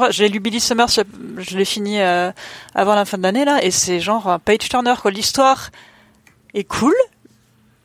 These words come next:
je, mais je me forçais un peu à le rouvrir, mais par contre, une fois qu'il était ouvert, tu laisses, tu fais défiler les pages, euh,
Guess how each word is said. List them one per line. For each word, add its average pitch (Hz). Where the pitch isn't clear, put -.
je, 202
mais 226
je 214
me 233
forçais 277
un 262
peu 285
à 269
le 208
rouvrir, 220
mais 208
par 196
contre, 285
une 208
fois 208
qu'il 180
était 185
ouvert, 180
tu 220
laisses, 185
tu -
fais 190
défiler 190
les 175
pages, 214
euh, 185